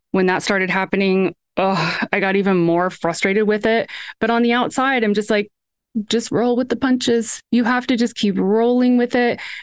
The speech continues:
Very early on, if we, like, reverse back to the eleven, twelve-year-old days, I knew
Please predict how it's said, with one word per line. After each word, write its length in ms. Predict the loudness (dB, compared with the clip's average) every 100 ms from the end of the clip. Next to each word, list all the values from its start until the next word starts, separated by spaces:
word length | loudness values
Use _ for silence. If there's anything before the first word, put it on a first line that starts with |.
| -2
Very 360 | 0 2 2 2
early 260 | 2 2
on, 160 | 2 0
if 80 | 0
we, 180 | 0 0
like, 320 | 0 -2 0
reverse 340 | 0 0 -2
back 240 | 0 -2 0
to 180 | 0 2
the 260 | 2 2 2
eleven, 420 | 0 0 0 -2
twelve-year-old 640 | 0 0 2 2 2 2
days, 380 | 2 2 2 0 -10 -14 -12 -12 -14 -18 _ _
I 220 | -8 -4 0
knew 880 | 0 2 0 0 0 0 0 -2 -4